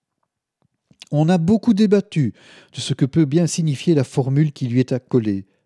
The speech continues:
donc je suis ». Or, elle ne peut avoir un sens qu'à une seule condition. Ce que je peux dire de plus simple d'une chose,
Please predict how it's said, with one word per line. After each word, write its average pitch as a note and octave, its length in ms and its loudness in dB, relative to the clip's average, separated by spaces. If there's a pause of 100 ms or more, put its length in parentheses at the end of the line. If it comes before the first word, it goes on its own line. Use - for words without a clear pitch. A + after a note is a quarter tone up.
(140)
donc B2 440 -2
je G#2+ 100 -2
suis ». G2+ 380 -12 (1160)
Or, D3+ 460 -2 (260)
elle A2+ 140 -6
ne G#2 80 -6
peut F#3 380 -6
avoir G#2 480 -4
un B2 60 0
sens G3+ 420 -2
qu'à G2 200 -12
une A#2 120 -6
seule D#3+ 240 -2
condition. C3 640 -6 (1120)
Ce - 220 -4
que C3 440 0 (280)
je A#2 240 -2
peux G2+ 240 -2
dire C#3 360 0
de F#2+ 120 -2
plus E3 200 -2
simple D#3+ 500 0
d'une G2 180 -6
chose, G3 460 0